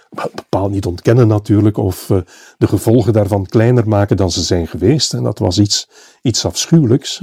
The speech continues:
hè. Maar, ehm, het huidige regime in Rwanda, hè, van Paul Kagame, dat, ehm, zich officieel voorstaat op het feit dat het los zou staan van elke etnische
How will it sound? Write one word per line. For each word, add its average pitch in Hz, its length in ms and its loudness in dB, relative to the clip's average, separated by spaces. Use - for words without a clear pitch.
hè. 127 100 2
Maar, 139 760 0
ehm, 104 500 2
het 113 200 -4
huidige 131 440 2
regime 147 440 2
in 110 180 0
Rwanda, 175 680 0
hè, 165 200 -6
van 110 220 -4
Paul 104 200 4
Kagame, 120 680 0
dat, 113 680 0
ehm, 98 420 0
zich 120 300 0
officieel 123 540 0
voorstaat 113 960 0
op 117 200 0
het 107 140 -2
feit 107 320 0
dat 101 160 0
het 104 260 -6
los 117 340 0
zou 120 180 2
staan 120 400 0
van 104 200 0
elke 117 400 0
etnische 110 640 -2